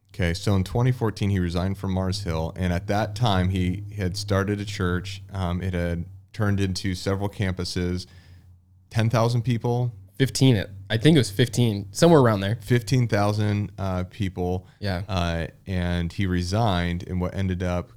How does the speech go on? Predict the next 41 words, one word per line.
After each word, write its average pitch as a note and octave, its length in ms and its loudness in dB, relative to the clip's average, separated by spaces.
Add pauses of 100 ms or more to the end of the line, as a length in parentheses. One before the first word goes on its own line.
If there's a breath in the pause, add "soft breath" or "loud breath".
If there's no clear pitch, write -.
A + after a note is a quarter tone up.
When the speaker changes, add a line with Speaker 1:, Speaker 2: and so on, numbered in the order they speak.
(460)
Speaker 1:
coming G#2 360 -2
out E2 280 -2
was F#2 160 -6
essentially E2+ 720 -4 (400 soft breath)
leadership F#2 600 0
style D#2+ 420 -4
was D#2 140 -8
toxic. - 540 -10 (180)
Speaker 2:
Yeah. G#2 260 -2
Speaker 1:
Right? F2+ 220 -2
And, G2 240 -2
and B2+ 100 2
I F3+ 60 4
don't E3+ 120 4
Speaker 2:
Yeah. A#2+ 60 6
Speaker 1:
really G#2 100 4
like F#2+ 200 0
the F#2 60 -4
word F2 180 -4
toxic. D#2 420 -6
I G#2 40 -4
don't A2 80 0
even G2 80 0
know F2 60 0
why E2 100 -2
he E2 40 -4
Speaker 2:
At F2 60 -6
Speaker 1:
said C3 80 4
Speaker 2:
least G#3+ 220 8
Speaker 1:
that. - 100 6
Speaker 2:
abusive. A#2 480 0 (160)
Speaker 1:
Yeah, E2 280 -2
I G#2+ 120 0
think C#3 220 0
Speaker 2:
Yeah. G#2+ 80 0
Speaker 1:
that G#2+ 200 0
it B2+ 100 2
was, C3 120 4
it C#3+ 80 -2
was C3+ 120 4
just, C#3+ 240 0